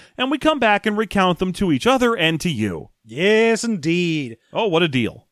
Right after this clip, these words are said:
Speaker 2: What a deal over at patreon dot com slash system mastery. And once again, we know things are tough all around. If you don't have the money to support us, we fully understand. But if you still like the show, you want to do something to help us out,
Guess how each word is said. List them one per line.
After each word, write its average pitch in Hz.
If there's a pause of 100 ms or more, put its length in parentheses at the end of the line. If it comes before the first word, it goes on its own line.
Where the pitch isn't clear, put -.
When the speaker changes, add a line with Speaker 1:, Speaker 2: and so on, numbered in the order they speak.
(160)
Speaker 2:
What 277
a 269
deal 170
over 170
at 147
patreon 190
dot 175
com 160
slash 123
system 196
mastery. 156 (340)
And 294 (540)
once 294
again, 214
we 156
know 233 (420)
things 285
are 226
tough 254
all 269
around. 240
If 185
you 165
don't 220
have 208
the 180
money 294
to 294
support 285
us, 285
we 143
fully 285
understand. 247 (320)
But 202
if 185
you 180
still 349
like 262
the 196
show, 202
you 170
want 196
to 208
do 190
something 190
to 170
help 170
us 160
out, 240